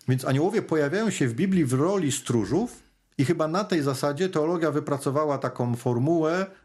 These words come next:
że pewni aniołowie, tak, są posyłani przez Boga po to, aby strzec ludzi, tak? I stąd się zrodziła, to jest, to, to jest tradycja pobiblijna, ale ona bazuje, można powiedzieć, na, na tych opowiadaniach biblijnych, gdzie aniołowie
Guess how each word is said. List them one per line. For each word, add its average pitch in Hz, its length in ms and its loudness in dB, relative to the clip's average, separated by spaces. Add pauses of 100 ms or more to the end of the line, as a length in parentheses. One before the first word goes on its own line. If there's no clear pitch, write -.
że 120 140 0
pewni 143 480 0
aniołowie, 123 720 0 (100)
tak, 135 200 -2
są 135 240 -2
posyłani 143 580 0
przez 107 220 -2
Boga 113 280 -2
po 175 160 -2
to, 175 220 -2
aby 117 160 0
strzec - 360 -4
ludzi, 82 260 -6
tak? 156 260 -4
I 123 40 -2
stąd 147 240 -2
się 135 100 2
zrodziła, 127 400 2
to 139 80 -2
jest, 131 160 -6
to, 135 120 0
to 143 100 -2
jest 131 120 -2
tradycja 127 320 0
pobiblijna, 135 600 0 (360)
ale 156 140 2
ona 160 120 0
bazuje, 151 500 0
można 131 240 -2
powiedzieć, 123 320 -2
na, 110 180 2
na 110 100 -2
tych 110 180 -4
opowiadaniach 104 440 0
biblijnych, 98 360 0
gdzie 95 120 0
aniołowie 104 440 2